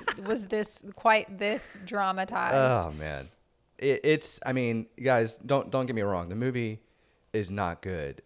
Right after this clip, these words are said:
Speaker 1: but it is good because it's so not good. Uh, and if you're into that, if you, if you can appreciate that, um, then it's good. And the re-, other reason is because I think, you know, with as little budget as they must have had, um,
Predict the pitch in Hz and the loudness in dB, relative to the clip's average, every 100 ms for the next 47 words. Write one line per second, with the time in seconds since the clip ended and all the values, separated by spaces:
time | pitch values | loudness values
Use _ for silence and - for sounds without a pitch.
0 | - 95 107 98 95 101 98 92 80 82 | -18 -4 -2 -2 -2 -4 -4 -6 -6 -8
1 | - 87 78 - 80 73 71 69 - 64 | -8 -6 -8 -8 -8 -8 -10 -12 -12 -14
2 | - _ _ - 78 71 71 - 101 98 | -14 _ _ -10 -8 -6 -6 -6 -6 -6
3 | 113 107 101 82 80 85 95 95 82 95 | -4 -4 -6 -6 -6 -6 -8 -8 -8 -12
4 | 107 113 92 - 98 - 78 73 69 - | -10 -10 -10 -8 -8 -6 -10 -10 -12 -16
5 | _ _ _ - 76 82 76 64 - - | _ _ _ -20 -8 -6 -6 -8 -14 -20
6 | _ - _ - 73 69 67 62 60 - | _ -20 _ -16 -12 -10 -12 -14 -18 -20
7 | _ _ _ 90 78 - 80 82 110 113 | _ _ _ -10 -10 -8 -8 -6 -6 -2
8 | 131 143 151 170 127 104 92 87 78 90 | 0 2 4 4 4 0 -2 -6 -8 -10
9 | - 113 101 - 107 135 131 - _ _ | -6 -4 -2 -4 -8 -10 -12 -20 _ _
10 | _ _ - 113 95 95 92 104 98 - | _ _ -8 -4 -2 -2 -2 -6 -4 -2
11 | 95 90 110 123 95 101 101 92 87 90 | -2 -2 -2 -2 -2 -2 -2 -4 -4 -6
12 | 92 92 95 - - 78 76 95 - _ | -6 -6 -6 -8 -10 -8 -8 -8 -12 _
13 | _ _ _ _ - 87 85 80 73 69 | _ _ _ _ -10 -6 -4 -4 -8 -12
14 | 67 | -16